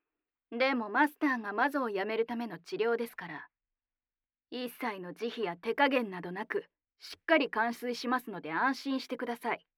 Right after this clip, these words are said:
マスター。おやおや、何ですか？何床に頭をこすりつけて。射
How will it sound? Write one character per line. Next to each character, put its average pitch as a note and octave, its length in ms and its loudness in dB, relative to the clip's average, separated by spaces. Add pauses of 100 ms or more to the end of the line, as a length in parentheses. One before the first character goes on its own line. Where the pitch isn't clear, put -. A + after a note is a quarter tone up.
(140)
マ G3+ 200 4
ス - 120 -8
タ - 260 -12 (2000)
ー。 G3 40 -10
お G3 160 0
や A#3 240 -2
お F#3+ 120 -10
や、 G3+ 380 -6 (800)
何 G#3+ 300 -2
で B3 100 4
す - 140 -12
か？ G#3+ 340 -8 (1200)
何 D4 460 8
床 B3+ 260 2
に C4 140 0
頭 C4 420 4
を G#3 60 -6
こ G3+ 140 -8
す A3 140 -2
り A#3 120 0
つ - 100 -16
け G3 160 -10
て。 E3+ 380 -10 (1200)
射 A3 240 -6